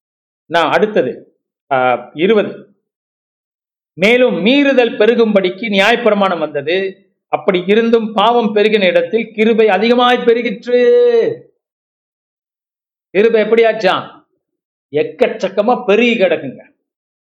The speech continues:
நம்ம தான் பயன்படுத்துறது. பாவம் இந்த வேலை பண்ணுச்சுன்னா கிருபை என்னென்ன வேலை பண்ணும்? ஹல்லேலூயா, ஹல்லேலூயா. இன்னைக்கு நான் உங்களுக்கு சொல்றேன்,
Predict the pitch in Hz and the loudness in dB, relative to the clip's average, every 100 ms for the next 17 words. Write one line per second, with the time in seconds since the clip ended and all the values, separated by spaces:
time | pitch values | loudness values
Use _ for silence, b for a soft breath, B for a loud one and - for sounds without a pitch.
0 | _ 151 190 220 190 190 196 180 160 139 | _ -4 0 0 2 0 0 -2 -4 -6
1 | - - _ _ _ _ _ _ _ _ | -8 -20 _ _ _ _ _ _ _ _
2 | _ _ _ 160 208 254 269 277 269 233 | _ _ _ -2 0 2 2 0 0 -2
3 | - - 196 226 226 240 202 190 190 156 | -8 -14 -2 2 2 0 0 -2 -4 -8
4 | 123 - 127 196 214 - _ _ _ _ | -14 -12 -12 -10 -12 -18 _ _ _ _
5 | _ _ _ _ 180 233 269 269 269 220 | _ _ _ _ 0 2 2 2 2 0
6 | 220 247 247 240 233 196 175 - _ _ | 0 2 2 2 2 0 -4 -8 _ _
7 | _ _ _ _ _ 208 202 _ _ _ | _ _ _ _ _ -20 -20 _ _ _
8 | _ _ _ _ _ _ _ _ _ _ | _ _ _ _ _ _ _ _ _ _
9 | _ _ _ _ _ 131 131 127 139 139 | _ _ _ _ _ -8 -8 -6 -10 -12
10 | - _ _ _ _ _ _ _ _ _ | -16 _ _ _ _ _ _ _ _ _
11 | _ _ - 151 139 127 123 - _ _ | _ _ -8 -6 -6 -6 -10 -14 _ _
12 | - - _ _ _ 151 190 196 170 151 | -20 -20 _ _ _ -8 -6 -4 -4 -4
13 | 135 127 - 143 143 123 | -8 -10 -10 -10 -6 -8